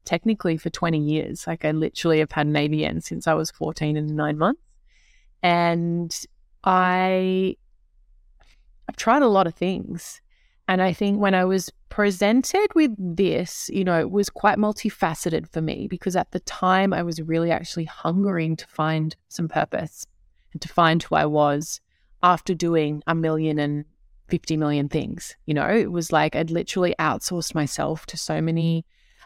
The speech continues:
uh, people, businesses, industries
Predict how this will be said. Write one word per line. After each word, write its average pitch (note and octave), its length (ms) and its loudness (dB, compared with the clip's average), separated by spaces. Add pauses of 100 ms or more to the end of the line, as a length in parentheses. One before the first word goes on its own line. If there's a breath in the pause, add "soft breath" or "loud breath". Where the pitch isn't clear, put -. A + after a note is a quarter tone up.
uh, D3+ 200 0
people, G#3+ 520 0
businesses, F#3 1120 0
industries F3 1080 -2